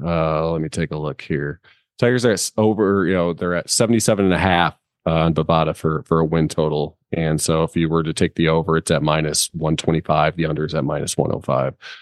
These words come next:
So they're still just right in that, that meaty area. Um, it's still, yeah, I still think the, uh, it's, you know, the, the Twins division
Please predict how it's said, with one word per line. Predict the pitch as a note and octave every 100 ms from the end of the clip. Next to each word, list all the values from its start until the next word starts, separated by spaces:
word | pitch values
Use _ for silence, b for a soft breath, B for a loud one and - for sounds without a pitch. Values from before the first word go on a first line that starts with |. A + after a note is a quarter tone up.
| B
So | - D2+
they're | D2+ D#2+
still | - F2+ F2
just | E2
right | F2 E2+
in | E2
that, | E2 D#2+ D#2+ -
that | D#2+ D2+
meaty | E2 E2 D#2+ E2
area. | E2 E2 D#2 E2+ F2 F2 _ _ _ _ -
Um, | D#2 D#2 D2+ D2 -
it's | F2+ -
still, | - F2 E2 D#2+
yeah, | D2+ C#2
I | D2
still | - E2+
think | - D#2+ - -
the, | D2+ D2+
uh, | D2 D2
it's, | C#2 D#2+ - -
you | D#2+
know, | D2
the, | C2+
the | D#2 F#2+
Twins | - F#2+ F2
division | - E2 E2 D#2+ D#2 D2+ D2+